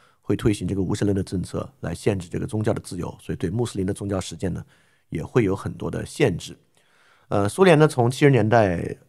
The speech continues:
开始啊，放宽这个对于宗教的控制，但是之前啊，跟宗教地区的矛盾也产生了非常长远的影响。然后呢，不光这个美国进攻过伊拉克、阿富汗，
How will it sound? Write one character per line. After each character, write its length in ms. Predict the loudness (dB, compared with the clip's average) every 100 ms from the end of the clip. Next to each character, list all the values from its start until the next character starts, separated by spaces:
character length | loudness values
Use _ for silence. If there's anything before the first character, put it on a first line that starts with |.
| -4
开 160 | -2
始 180 | -2 -4
啊， 160 | -8 0
放 180 | 0 2
宽 240 | -2 -2
这 160 | -2 -4
个 340 | -4 -6 -8 -2
对 120 | -2
于 100 | -2
宗 180 | -4 -4
教 80 | -4
的 80 |
控 240 | -2 -2 -2
制， 240 | -6 -16 _ _ _ _ _
但 100 | -8
是 120 | -8
之 180 | -10 -10
前 180 | -8 -8
啊， 360 | 0 2 2 -2
跟 140 | -6
宗 160 | -4 -2
教 100 | -2
地 140 | -4
区 80 | -6
的 80 | -6
矛 160 | -6
盾 180 | -6 -6
也 80 | -6
产 200 | -8 -12
生 100 | -8
了 80 | -8
非 100 | -6
常 140 | -8
长 200 | -8 -8
远 80 | -6
的 60 | -8
影 200 | -10 -6
响。 200 | -6 -6 _ _ _ _ _ _ _ _ 2
然 160 | 6 8
后 140 | 10
呢， 260 | 10 8 6 2
不 120 | 6
光 180 | 6 8
这 80 |
个 60 | 6
美 200 | 4 0
国 460 | -2 0 2 0 0
进 200 | -2 -2
攻 240 | -4 -6
过 360 | -4 -4 -4 -10 _ _ _ _
伊 80 | -2
拉 160 | -2 -4
克、 180 | -6
阿 160 | -6 -4
富 140 | -6
汗， 200 | -4 -6